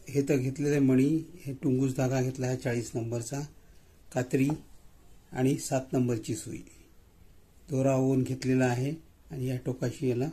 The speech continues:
गाठ बांधून घेतली आहे. आता आपण हे जे करणार आहोत रांगोळी, ते हे जे सहा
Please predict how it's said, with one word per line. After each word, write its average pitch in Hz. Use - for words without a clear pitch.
गाठ 120
बांधून 110
घेतली 92
आहे. -
आता 156
आपण 170
हे 143
जे 165
करणार 139
आहोत 131
रांगोळी, 127
ते 147
हे 135
जे 151
सहा 135